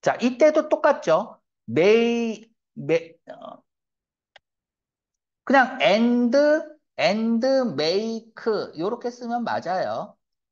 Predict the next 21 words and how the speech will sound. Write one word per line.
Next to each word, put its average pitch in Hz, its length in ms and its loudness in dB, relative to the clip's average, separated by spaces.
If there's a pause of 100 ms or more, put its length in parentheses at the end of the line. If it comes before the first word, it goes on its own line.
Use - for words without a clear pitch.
(140)
알았죠? 143 460 -8
and 180 300 -2
make가 160 520 -2
making이 147 560 -6
된 120 180 -8
거니까 143 840 -2
지어지면서 151 640 -2
아이엔지 135 580 -2
붙인 160 360 -10
거고요. 117 300 -2
뒤에 185 220 4
목적어 180 440 -2
있으면 165 420 -8
무조건 196 360 -6
아이엔지다. 151 680 -6
그냥 180 200 -4
이런, 165 240 -2
이것만 240 420 -2
알고 131 260 -4
있어도 170 360 -8
되잖아요. 107 600 -8